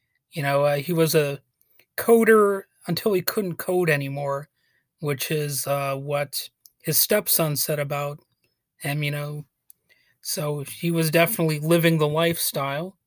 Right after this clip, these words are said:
And, uh, he had a B A in mathematics at Albion College in nineteen forty. He earned a certificate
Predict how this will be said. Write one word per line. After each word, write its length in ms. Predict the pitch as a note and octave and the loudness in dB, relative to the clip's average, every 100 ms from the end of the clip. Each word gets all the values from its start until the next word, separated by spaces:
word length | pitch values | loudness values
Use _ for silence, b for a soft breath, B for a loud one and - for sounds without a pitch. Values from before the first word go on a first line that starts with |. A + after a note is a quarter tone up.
| _ _ _ _ _ _ _ _ _ _ | _ _ _ _ _ _ _ _ _ _
And, 380 | F3 E3+ E3 E3 | -8 -2 -2 2
uh, 140 | E3 E3 | 4 4
he 240 | E3+ B3 | 2 2
had 160 | A#3+ A3 | 6 8
a 120 | F#3 | 6
B 340 | D3 F3 F#3+ | 4 0 2
A 220 | F3+ F3+ | 4 6
in 120 | E3 D3+ | 4 2
mathematics 720 | D3+ D3+ D#3+ C#3+ D3+ D#3+ D3+ | -2 -2 -4 -2 -2 -2 -4
at 100 | C#3 | -2
Albion 500 | C#3 D3+ D#3 C#3+ C#3+ | 0 0 0 -4 -6
College 540 | - C#3+ C#3 D3 C#3+ | -6 -4 -4 -4 -6
in 100 | C#3+ | -6
nineteen 320 | C3+ C3+ - | -6 -6 -6
forty. 560 | C#3+ - D#3 E3 E3 F#3 _ - - b b b - | -8 -4 -4 -2 -4 -8 _ -20 -20 b b b -12
He 180 | D3 - | -12 -8
earned 240 | E3 E3 D3+ | -4 -2 -2
a 80 | |
certificate 880 | D3+ - D3+ - - E3+ F#3+ F#3 F#3+ | -2 -2 -4 -8 -10 -6 -6 -4 -6